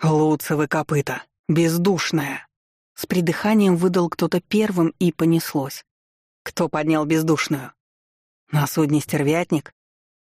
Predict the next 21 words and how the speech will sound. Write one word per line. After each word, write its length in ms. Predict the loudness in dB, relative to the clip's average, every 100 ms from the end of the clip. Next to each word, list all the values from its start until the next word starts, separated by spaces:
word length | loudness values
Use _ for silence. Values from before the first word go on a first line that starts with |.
| _ _
«Она 260 | 0 0 2
не 140 | 2
ледяная, 520 | 2 0 0 0 -2
клянусь 400 | 0 0 2 0
рогами, 400 | 0 0 0 2
Луция! 580 | 2 2 0 -4 -6 -8 _ _ -2
У 60 | 2
неё 240 | 2 2
кожа 320 | 0 -2 2
на 180 | 2 2
ощупь, 320 | 0 0 -2
как 200 | -4 -2
у 80 | 0
живой!» 460 | 2 2 2 -2 -8 _ _ _ _ _ _ _ _ _ _ -6
Это 200 | -2 0
верещал 480 | 2 2 0 -2 -4
тот, 260 | -2 0
на 100 | 0
кого 260 | 0 -2 0
я 180 | 2 2
налетела. 640 | 2 0 -2 -6 -6 -10